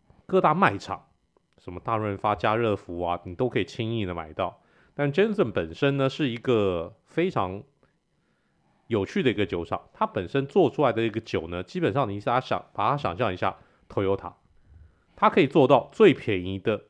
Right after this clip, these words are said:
这种，这种 Yaris 这种车，它可以也做到两百多万的 Crown 这种等级的一个车，它甚至可以出到 Lexus 这种等级的豪华名车，它就是能够做这么多丰富的一个产品线的一个酒厂。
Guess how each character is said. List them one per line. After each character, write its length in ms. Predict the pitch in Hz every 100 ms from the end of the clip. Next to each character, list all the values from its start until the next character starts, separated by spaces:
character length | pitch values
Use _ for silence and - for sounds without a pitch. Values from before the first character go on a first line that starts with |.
| _ -
这 100 | 120
种， 120 | 90
这 80 | 98
种 120 | 87
Yaris 440 | 107 110 101 78
这 80 | -
种 100 | 82
车， 300 | 80 90 85 _ _ _
它 200 | - 240
可 100 | 190
以 80 | 123
也 100 | 104
做 200 | 175 135
到 100 | 107
两 260 | 92 139
百 140 | 139 90
多 160 | 110
万 180 | 117 110 -
的 100 | 101
Crown 340 | - 165 104
这 80 | 90
种 180 | 117 104
等 200 | 98 78
级 140 | 92
的 140 | 95
一 20 | 92
个 100 | 90
车， 240 | 101 90 - _ _
它 80 | 214
甚 200 | 220 233
至 80 | 208
可 120 | 202
以 80 | 156
出 160 | -
到 140 | 170 127
Lexus 540 | 131 196 - 131 -
这 100 | -
种 80 | 143 127
等 240 | 101 87
级 280 | 107 98 - _ _ -
的 240 | 107 98
豪 260 | - 113 117
华 160 | 110
名 220 | 98 90 90
车， 260 | 101 92 - _ _ _ _ _ _ _ _ _ _
它 100 | 165
就 160 | - 170
是 120 | 170
能 120 | 113
够 140 | 143
做 180 | 131 127
这 180 | - 190
么 120 | 117
多 320 | - 113 117 - _ _
丰 340 | - 180 196
富 280 | 185 202 131
的 200 | - 113 -
一 80 | 135
个 260 | 139 113
产 240 | - 110 127
品 240 | 95 82
线 240 | - 143 - -
的 140 | 104
一 80 | 101
个 160 | 104 95
酒 220 | 87 90
厂。 200 | 101